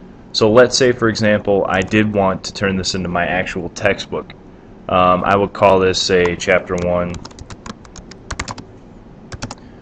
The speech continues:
Um, I don't know, we might call it, uh, Asia, let's just say. Now, in this section I can,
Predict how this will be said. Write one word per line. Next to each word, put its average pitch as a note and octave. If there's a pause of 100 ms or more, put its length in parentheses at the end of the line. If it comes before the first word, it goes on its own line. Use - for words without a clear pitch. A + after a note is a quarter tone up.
(240)
Um, F2+ (440)
I F2+
don't F2+
know, F2+
we F2+
might F2
call F2
it, E2+
uh, E2 (1160)
Asia, F2
let's E2
just E2+
say. E2 (1300)
Now, F#2 (1080)
in A2+
this C3
section D3
I A#2+
can, G2+